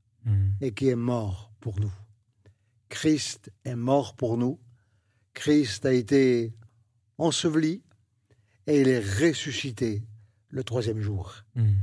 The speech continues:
Speaker 2: Et aujourd'hui, il est vivant. Voilà, il est vivant. Il est vivant, il est vivant, même dans le milieu carcéral.
Speaker 1: Hmm.
Speaker 2: Souvent, on m'a dit, « Dieu est partout, sauf en prison. »
Speaker 1: Hmm.
Speaker 2: Alors, je dis, « C'est faux.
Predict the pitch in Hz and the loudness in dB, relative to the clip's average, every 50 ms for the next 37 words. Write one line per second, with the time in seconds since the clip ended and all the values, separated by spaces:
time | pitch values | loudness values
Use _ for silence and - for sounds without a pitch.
0 | 98 - - 139 143 135 117 139 135 135 139 147 170 190 202 214 208 208 - _ | -2 -2 2 2 4 4 4 2 0 0 0 0 2 0 0 -2 -4 -8 -12 _
1 | _ _ _ _ _ _ _ _ _ _ 139 131 131 123 113 113 110 107 92 90 | _ _ _ _ _ _ _ _ _ _ -2 0 0 0 0 -2 -4 -4 -4 -6
2 | - - - - _ _ _ _ _ _ _ _ _ _ _ _ _ _ _ _ | -8 -12 -14 -20 _ _ _ _ _ _ _ _ _ _ _ _ _ _ _ _
3 | _ - 107 113 117 127 131 127 127 131 135 135 131 123 110 113 123 120 104 92 | _ -6 -4 -2 0 0 0 2 4 4 4 4 4 0 -2 -4 -4 -4 -6 -6
4 | 87 95 101 - - _ _ _ _ _ _ _ _ _ _ _ _ _ _ - | -6 -8 -10 -12 -16 _ _ _ _ _ _ _ _ _ _ _ _ _ _ -6
5 | 139 139 135 139 127 131 143 131 135 139 160 208 262 269 - _ _ _ _ _ | -2 2 2 4 4 2 2 4 4 4 4 0 -4 -8 -14 _ _ _ _ _
6 | - _ _ _ _ _ _ _ 143 135 135 131 127 139 131 139 151 170 190 202 | -20 _ _ _ _ _ _ _ 0 2 2 2 4 4 4 4 4 2 0 -2
7 | 208 190 - _ _ _ _ _ - 127 156 185 202 190 170 143 135 139 135 139 | -6 -10 -16 _ _ _ _ _ -2 2 2 4 4 2 2 2 2 4 4 4
8 | 135 135 131 135 139 135 131 139 139 143 135 - - 120 - - - 139 117 131 | 4 4 4 4 4 4 6 6 6 4 4 0 -4 -6 -6 -4 -4 0 0 2
9 | 131 120 107 101 92 87 - - 127 120 117 110 104 98 98 - - - _ _ | 0 0 0 -2 -4 -6 -8 -4 0 2 4 4 4 2 0 -4 -10 -18 _ _
10 | _ - 160 156 156 175 180 170 160 147 139 139 165 175 185 190 202 208 208 190 | _ -2 0 2 4 4 4 4 4 2 2 2 0 0 0 0 -2 -2 -4 -8
11 | _ _ _ _ _ _ _ _ _ _ 120 117 110 131 160 185 180 165 147 131 | _ _ _ _ _ _ _ _ _ _ -6 -6 -2 4 6 6 8 8 6 4
12 | - - 175 - - - - 190 190 208 226 226 - _ _ _ _ - - - | 4 0 -2 -2 -4 -4 -2 -2 -2 -2 -2 -6 -12 _ _ _ _ -12 -6 2
13 | - 185 165 - 160 151 131 123 135 135 120 120 101 95 - 131 131 127 123 120 | 2 2 4 4 2 0 0 0 -2 -2 -2 -2 -4 -4 -4 -2 0 0 2 2
14 | 110 101 - - - - _ _ _ - - 131 131 123 110 117 110 101 - 139 | 2 0 -2 -6 -14 -20 _ _ _ -4 -2 -2 -2 -2 -2 -4 -6 -2 0 -2
15 | 123 - 139 151 185 247 - | 2 4 4 4 4 2 -2